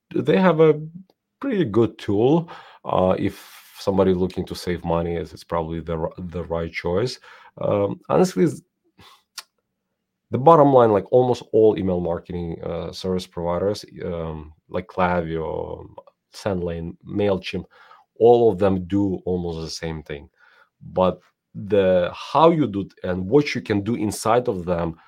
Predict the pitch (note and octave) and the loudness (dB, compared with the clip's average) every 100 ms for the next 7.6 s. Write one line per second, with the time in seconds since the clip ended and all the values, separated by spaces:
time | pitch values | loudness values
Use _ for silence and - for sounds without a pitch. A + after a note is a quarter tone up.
0 | _ _ - F2+ G2+ - F2 D#2+ - E2+ | _ _ -16 -2 -2 -2 -6 -6 -6 -6
1 | D#2+ E2 E2 - F2+ - E2+ - E2 - | -4 -6 -8 -8 -8 -6 -10 -10 -18 -6
2 | F2 E2+ E2+ D#2+ E2 D#2+ D#2 D#2+ - _ | -6 -6 -10 -8 -6 -6 -6 -10 -16 _
3 | _ _ _ - E2 D#2+ E2 F2 D#2+ - | _ _ _ -10 -6 -4 -4 -4 -6 -8
4 | F2+ F2 E2+ - _ _ D#2+ E2 E2 E2+ | -6 -6 -8 -18 _ _ -14 -12 -10 -12
5 | E2 _ - - F#2 E2 - F2 - D#2+ | -16 _ -14 -6 -6 -8 -14 -14 -14 -10
6 | E2+ E2 _ - E2+ - F2+ E2 E2+ - | -10 -10 _ -10 -8 -4 -4 -4 -6 -8
7 | E2+ D#2 D#2 - E2+ | -12 -10 -12 -14 -20